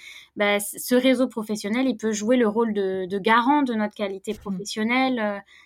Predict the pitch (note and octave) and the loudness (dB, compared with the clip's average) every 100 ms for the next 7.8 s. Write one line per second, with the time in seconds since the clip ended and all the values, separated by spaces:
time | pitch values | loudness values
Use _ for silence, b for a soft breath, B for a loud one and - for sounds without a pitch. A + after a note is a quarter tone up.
0 | b b F#3+ F#3 F#3 F#3 F3+ F3 F3 E3+ | b b -6 -4 -4 -4 -6 -6 -6 -6
1 | F3 G#3+ G#3 A3 A#3 A3+ G#3+ - A#3 A3+ | -4 0 0 2 2 2 2 2 4 6
2 | G#3+ G3+ F#3 F3+ F#3 F#3+ A#3 G#3+ F#3+ F3+ | 6 4 2 2 0 -2 -2 0 0 -4
3 | G#3+ G3 F#3+ F#3+ G3+ A3 F3+ - F3+ F3 | -6 -6 -4 -2 -4 -6 -8 -8 -6 -4
4 | F3 E3+ - F#3+ G#3 G3+ G#3 G#3 - - | -4 -4 -10 -8 -6 -2 2 2 0 -4
5 | A3 A3 G3+ F3+ F3+ E3+ E3+ E3+ A#3 A3 | -2 -2 -4 -2 -2 -2 -6 2 2 4
6 | - C4 - - G#3 C#4 F#3+ - - - | 4 4 6 4 6 6 6 2 -2 -10
7 | - - B3+ A3 C#4 E4 - G#3 | -8 2 4 4 4 4 4 2